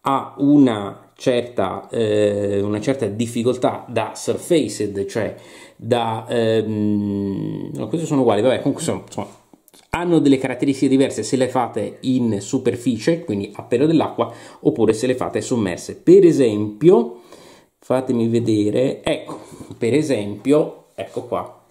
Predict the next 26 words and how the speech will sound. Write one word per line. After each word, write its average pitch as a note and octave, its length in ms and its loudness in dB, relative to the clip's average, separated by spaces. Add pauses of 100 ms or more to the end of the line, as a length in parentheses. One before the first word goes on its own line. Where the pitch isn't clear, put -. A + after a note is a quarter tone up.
(800)
c'è G2+ 380 -4
la G2 420 -8
evade A#2 580 0
net, C#3+ 800 0
che - 120 -6
la G#2 140 -6
vedete F2 340 -10
qui, - 440 -4 (180)
come F#2+ 220 -8
vedete, B2+ 640 0 (340)
ha B2 400 -6
delle, G#2+ 720 0
eh, G2 760 0
delle G2+ 540 0 (100)
altre, G2 420 -6
delle G#2+ 220 0
altre F#2 240 -4
variabili. G2+ 440 -6
Per G3 140 6
ogni G3+ 180 4
azione A#3 500 4 (120)
è A#2+ 100 -6
indicata A#2 500 0
qual A2+ 240 2
è G2 80 0
l'azione, D3+ 520 2